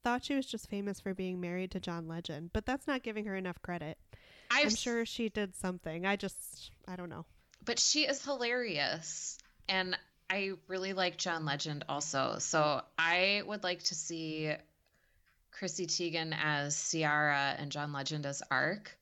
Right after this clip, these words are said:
Speaker 2: I think they'd be really cute.
Speaker 1: I like it. A good, uh, husband-wife project together.
Speaker 2: Yeah. Um, I kept going. So I thought that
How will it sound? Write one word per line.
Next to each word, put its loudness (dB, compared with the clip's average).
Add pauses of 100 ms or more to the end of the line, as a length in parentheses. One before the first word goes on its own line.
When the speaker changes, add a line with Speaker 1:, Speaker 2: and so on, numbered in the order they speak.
Speaker 2:
I 2
think -2
they'd -2
be 0
really 0
cute. -6 (840)
Speaker 1:
I -2
like 0
it. 2
A 0
good, 0
uh, 0
husband-wife -2
project -4
together. -8 (100)
Speaker 2:
Yeah. 4 (340)
Um, 6 (180)
I -10
kept -6
going. 0
So 4 (440)
I -4
thought -4
that 2